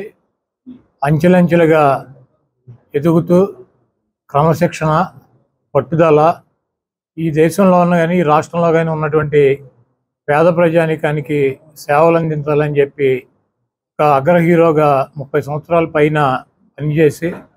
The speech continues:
రాజకీయాల్లోకి వచ్చి రాజకీయాల్లో అనేక రకాలైనటువంటి మార్పులు తీసుకొచ్చి పరిపాలనలో మార్పులు తీసుకొచ్చారు. అదేవిధంగా సామాజికంగా అట్టడుగు వర్గాలు ఉన్నటువంటి కులాలని,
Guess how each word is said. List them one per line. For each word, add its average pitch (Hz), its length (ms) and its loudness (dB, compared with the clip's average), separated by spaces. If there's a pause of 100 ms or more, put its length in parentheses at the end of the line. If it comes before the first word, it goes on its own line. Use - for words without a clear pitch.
(720)
రాజకీయాల్లోకి 170 800 2
వచ్చి 147 240 -12 (920)
రాజకీయాల్లో 170 720 2 (540)
అనేక 170 300 -2 (120)
రకాలైనటువంటి 170 880 0 (460)
మార్పులు 160 440 -2
తీసుకొచ్చి 151 520 -4 (720)
పరిపాలనలో 180 520 2 (120)
మార్పులు 175 340 0
తీసుకొచ్చారు. 170 540 -6 (640)
అదేవిధంగా 185 520 4 (140)
సామాజికంగా 175 800 0 (720)
అట్టడుగు 190 460 2
వర్గాలు 170 380 2
ఉన్నటువంటి 165 540 -2 (840)
కులాలని, 165 500 2